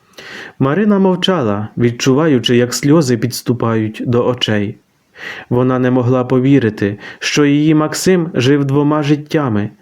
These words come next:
що він зрадив не тільки її, але й цю жінку. «Вибачте, але я більше не можу тут залишатись», —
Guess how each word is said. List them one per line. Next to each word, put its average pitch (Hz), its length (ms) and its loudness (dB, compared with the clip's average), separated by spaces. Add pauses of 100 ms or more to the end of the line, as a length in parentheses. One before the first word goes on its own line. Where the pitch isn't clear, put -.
(240)
що - 280 -2
він 131 180 2
зрадив 127 520 0
не 131 160 2
тільки 165 380 -2
її, 117 680 2 (320)
але 135 260 2
й 131 80 -2
цю 156 240 2
жінку. 110 540 0 (880)
«Вибачте, 120 680 -2 (300)
але 147 260 0
я 180 140 2
більше 185 360 2
не 185 100 4
можу 127 300 2
тут 110 180 0
залишатись», — 117 840 -2